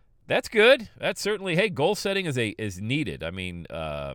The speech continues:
you know, corporations pay a lot of money to bring in people to speak about it, train about it, workshops. Obviously, there's a lot of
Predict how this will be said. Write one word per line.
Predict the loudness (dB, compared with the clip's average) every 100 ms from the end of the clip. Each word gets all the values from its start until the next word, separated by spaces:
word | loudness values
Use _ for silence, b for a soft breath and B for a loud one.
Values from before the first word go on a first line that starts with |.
| -12
you | -10
know, | -10 -8
corporations | -2 -2 0 -2 -2 -4 -6
pay | -2
a | 0
lot | 2 2
of | 2
money | -2 -2
to | -4
bring | -6 -4
in | -6
people | -6 -6 -8
to |
speak | -6 -8 -8
about | -2 0 0
it, | -4
train | -6 -4
about | -2 -2 -2
it, |
workshops. | -2 -4 -4 -4 -2 -2 -4
Obviously, | -4 -4 -6 -6
there's | -4
a | -6
lot | -2 0 2 4 2
of | 0 -4